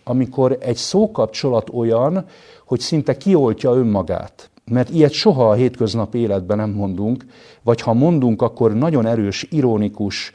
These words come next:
tragikus felhangja van, ha mondjuk. Bölcselkedő oktalanság, rendbe fűzött tudatlanság. Tehát a tudatlanságot, hogy rendbe fűzi, most mit ér ezzel az ember,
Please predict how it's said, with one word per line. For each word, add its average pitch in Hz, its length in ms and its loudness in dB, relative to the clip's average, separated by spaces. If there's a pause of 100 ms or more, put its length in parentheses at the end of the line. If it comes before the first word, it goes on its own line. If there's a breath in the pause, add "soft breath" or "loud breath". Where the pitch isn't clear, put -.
(260 loud breath)
tragikus 123 580 0
felhangja 101 680 0
van, 101 180 -2
ha 101 160 -4
mondjuk. 101 400 -4 (400 loud breath)
Bölcselkedő 135 840 4
oktalanság, 98 720 -4 (200 loud breath)
rendbe 120 800 2
fűzött 104 760 -2
tudatlanság. - 840 -12 (880 soft breath)
Tehát - 160 -6
a 101 100 -4
tudatlanságot, 123 1040 0
hogy 95 180 -4
rendbe 113 380 0
fűzi, 110 360 -2
most 107 220 -6
mit 147 260 -2
ér 107 160 4
ezzel 107 320 0
az 95 140 -2
ember, 139 320 0